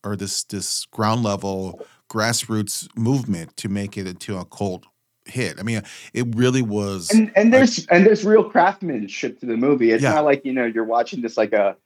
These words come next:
Speaker 2: like a, like a Vince Offer movie <laughs> or
Speaker 1: <laughs>
Speaker 2: something.
Speaker 1: D-, I,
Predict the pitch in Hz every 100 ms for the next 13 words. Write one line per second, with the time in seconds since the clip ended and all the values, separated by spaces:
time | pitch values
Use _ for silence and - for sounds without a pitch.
0 | _ 107 110 110 107 - 127 120 123 135
1 | 143 131 135 - 139 131 139 139 190 240
2 | 208 - 123 190 - - _ _ - -
3 | _ 113 156 131